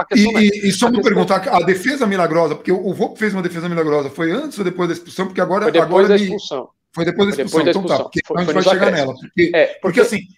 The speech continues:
Speaker 2: eu, eu preciso exaltar essa defesa do Volpe, então
Speaker 1: Eu acho que a
Speaker 2: continua.
Speaker 1: última coisa, antes da,
Speaker 2: Tá.
Speaker 1: as duas últimas coisas antes da gente chegar na defesa do Volpe é o seguinte, é, o, o Nestor, quando é expulso, o Crespo opta ali, faltando cinco, sete, oito minutos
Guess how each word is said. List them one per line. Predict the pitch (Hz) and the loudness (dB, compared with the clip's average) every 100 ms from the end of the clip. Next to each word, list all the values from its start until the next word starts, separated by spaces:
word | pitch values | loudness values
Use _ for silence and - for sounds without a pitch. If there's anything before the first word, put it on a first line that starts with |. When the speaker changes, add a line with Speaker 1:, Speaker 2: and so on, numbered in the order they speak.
| - | 0
Speaker 2:
eu, | 202 254 | 2 2
eu | 226 | -2
preciso | 226 294 285 | -4 -4 -4
exaltar | 226 208 202 254 | -2 -2 0 -2
essa | 247 220 | 0 -4
defesa | - 214 208 | -4 -4 -4
do | 151 | -4
Volpe, | 127 127 127 | -8 -10 -10
então | 127 180 185 | -8 -8 -2
Speaker 1:
Eu | 208 | 2
acho | 269 180 | 2 2
que | 208 | 2
a | |
Speaker 2:
continua. | 208 180 185 156 | 2 0 -2 -2
Speaker 1:
última | 131 - | -2 -2
coisa, | 175 170 143 - | 2 2 2 0
antes | 165 - | -2 -2
da, | 151 | -2
Speaker 2:
Tá. | 131 | -2
Speaker 1:
as | 135 | -4
duas | 156 170 | -4 -4
últimas | 160 147 127 | -4 -10 -12
coisas | 135 135 | -12 -14
antes | - 135 | -14 -10
da | |
gente | 139 | -6
chegar | 139 143 | -4 -2
na | 135 | -2
defesa | - 131 | -4 -6
do | 123 | -2
Volpe | 156 156 | -2 -4
é | |
o | |
seguinte, | - - - - _ - - _ | -12 -12 -18 -20 _ -20 -20 _
é, | - - - _ _ _ - | 0 0 -2 _ _ _ -4
o, | 185 185 190 190 | 0 0 0 2
o | |
Nestor, | 196 196 277 | 2 4 2
quando | 247 170 | 2 2
é | 151 | 2
expulso, | - - 180 - - - _ _ _ | 0 -4 -4 -6 -16 -20 _ _ _
o | 185 | -8
Crespo | - 202 220 - 175 - | 4 4 4 0 -10 -4
opta | 156 170 165 151 | 2 2 0 -6
ali, | 139 | -4
faltando | 151 143 131 151 135 117 - _ _ _ - | -4 -4 -6 -6 -4 -4 -8 _ _ _ -10
cinco, | 269 180 - - | -8 -8 -10 -2
sete, | 185 170 - - | 2 2 -2 2
oito | 170 170 143 | 2 2 -8
minutos | 139 165 - - | -2 -2 -4 -20